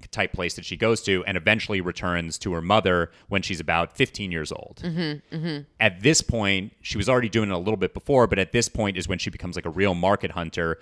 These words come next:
Speaker 1: She pays off the two hundred dollar mortgage on the mom's farm. The mom already remarried, and that helped her out a little bit. But
Speaker 2: Yeah.
Speaker 1: basically, Annie is, has to grow up fast.
Speaker 2: Yes, yes. This is, this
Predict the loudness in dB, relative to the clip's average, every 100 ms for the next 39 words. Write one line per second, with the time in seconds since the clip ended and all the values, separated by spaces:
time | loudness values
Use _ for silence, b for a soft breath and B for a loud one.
0 | b -8 -2 2 4 2 2 -2 -4 -4
1 | -2 -2 0 0 0 2 2 2 0 -2
2 | -8 -6 -4 -6 -6 -6 0 2 2 0
3 | -4 b -2 2 4 4 2 0 -4 -2
4 | 0 0 -2 -6 _ _ _ -10 -8 -8
5 | -12 -16 -2 -2 0 -4 -2 -2 -2 -4
6 | -6 -4 -4 2 2 2 0 -4 -2 0
7 | 0 -2 -4 -8 -14 _ _ _ -20 -20
8 | -8 -6 -4 0 0 0 -4 -8 -10 -8
9 | -4 0 0 -2 -12 -12 -2 -2 -2 -8
10 | -14 -16 _ -2 0 0 -2 0